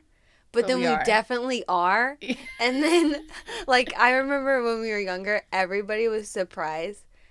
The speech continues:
Speaker 1: that we were best friends.
Speaker 2: Uh-huh.
Speaker 1: And I bet they're even more surprised.
Speaker 2: That we're still best friends.
Speaker 1: Yeah. <laughs> And now we have a podcast.
Speaker 2: They're like, "That, that lasted?" <laughs> Interesting.
Speaker 1: Yeah, I
Speaker 2: I
Speaker 1: think
Speaker 2: know.
Speaker 1: that's so funny.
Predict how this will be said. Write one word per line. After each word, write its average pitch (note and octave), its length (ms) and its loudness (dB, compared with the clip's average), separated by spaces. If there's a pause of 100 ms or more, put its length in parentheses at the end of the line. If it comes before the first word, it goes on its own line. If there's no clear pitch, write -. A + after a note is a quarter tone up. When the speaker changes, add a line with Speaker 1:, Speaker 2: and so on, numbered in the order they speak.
(140)
Speaker 1:
that F3+ 200 -4
we F#3+ 80 -4
were F3+ 140 2
best F3 300 -6
friends. F3 420 -8
Speaker 2:
Uh-huh. F#3+ 440 -8
Speaker 1:
And G#3 280 -6
I F#3 180 -2
bet F#3 240 -6
they're G#3+ 140 -4
even G3+ 520 -6
more E3 320 -8
surprised. B3 640 -6
Speaker 2:
That - 120 -4
we're - 120 -8
still F3+ 280 -4
best A#3 220 0
friends. D#4 160 2
Speaker 1:
Yeah. B3+ 140 0 (240)
<laughs> - 240 -10
And D4 120 4
now A#3 160 4
we B3+ 100 2
have A#3+ 160 2
a F#3 60 -10
podcast. F#3 520 -2
Speaker 2:
They're D#4+ 120 2
like, A#3 240 2
"That, G3 180 -2 (200)
that A3 220 -6
lasted?" F#3+ 520 -2 (260)
<laughs> - 240 -8
Interesting. B3 760 -6 (440)
Speaker 1:
Yeah, E3+ 200 -10 (200)
I F#3+ 120 -12
Speaker 2:
I - 20 -12
Speaker 1:
think F3 120 -6
Speaker 2:
know. D#3+ 120 -4
Speaker 1:
that's F3 160 -12
so E3 140 -14
funny. - 420 -18